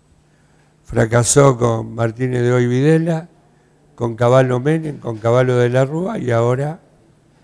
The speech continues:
con, este, Mauricio Macri, un modelo de saqueo financiero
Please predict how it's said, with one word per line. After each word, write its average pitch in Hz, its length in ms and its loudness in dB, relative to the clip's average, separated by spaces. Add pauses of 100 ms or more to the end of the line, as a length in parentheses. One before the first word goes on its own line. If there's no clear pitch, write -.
(300)
con, 113 420 -2 (1000)
este, 110 420 -8
Mauricio 117 560 -2
Macri, 127 560 -6 (460)
un 240 120 -8
modelo 147 380 4
de 120 80 2
saqueo 120 500 -2
financiero 127 920 -6